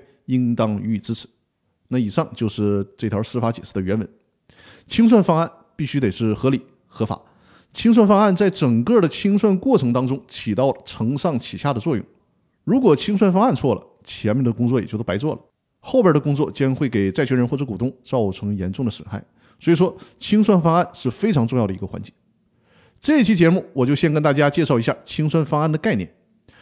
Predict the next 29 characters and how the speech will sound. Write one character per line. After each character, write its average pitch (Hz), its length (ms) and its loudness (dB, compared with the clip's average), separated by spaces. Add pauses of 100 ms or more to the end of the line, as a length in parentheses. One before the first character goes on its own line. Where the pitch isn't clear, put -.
(160)
所 160 220 4
谓 277 120 4
的 220 200 6
清 202 180 2
算 190 140 4
方 170 160 2
案， 165 160 0 (100)
就 151 140 0
是 151 100 2
指 113 200 0
清 151 180 -2
算 160 120 2
组 117 180 -4
在 120 300 0
清 147 200 -6
查 135 160 0
公 143 180 -4
司 143 140 -4
的 135 160 2
财 127 180 -2
产、 139 160 -2 (340)
确 208 280 2
认 165 220 4
公 156 140 -2
司 160 120 -2
债 175 160 0
权 170 100 4
之 180 120 4
后， - 280 2